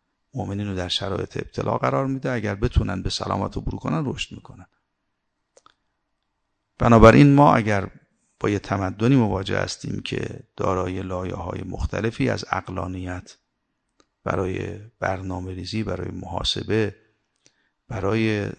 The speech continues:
سرپرستی توسعه اجتماعی است، ما باید در مقابل او قدرت محاسبه داشته باشیم. ولی اگر نتوانیم در این مقیاس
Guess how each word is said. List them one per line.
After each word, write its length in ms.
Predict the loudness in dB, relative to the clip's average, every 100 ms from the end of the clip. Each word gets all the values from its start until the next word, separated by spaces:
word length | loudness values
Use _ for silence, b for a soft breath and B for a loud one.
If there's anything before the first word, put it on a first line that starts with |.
| _
سرپرستی 960 | -8 -4 4 4 4 0 -10 -12 -10 -10 -14 _
توسعه 720 | -4 -2 -4 -4 -4 -6 -10 -18 _ _ _ _ _ _
اجتماعی 800 | -4 -2 0 0 0 0 0 -2
است، 220 | -4 -10 -14 _ _ _ _ _ _ -2
ما 160 | 2 6
باید 240 | 6 4 0 -14 -16 -18 -20 _ _ _ -2
در 180 | 0 0
مقابل 640 | 0 -2 4 4 4 4
او 200 | 4 4
قدرت 280 | 2 2 0
محاسبه 460 | -4 -2 -2 -4
داشته 320 | -8 -12 -18 -20
باشیم. 340 | -20 -20 -20 _ _ _ _ _ _ _ _ _ _ _ _ _ _ _
ولی 160 | -4 -2
اگر 280 | -2 -2 -2
نتوانیم 720 | 2 2 2 -2 -2 -6 -6
در 160 | -8
این 360 | -8 -2 0 0
مقیاس 600 | -4 -8 -8 -8 -8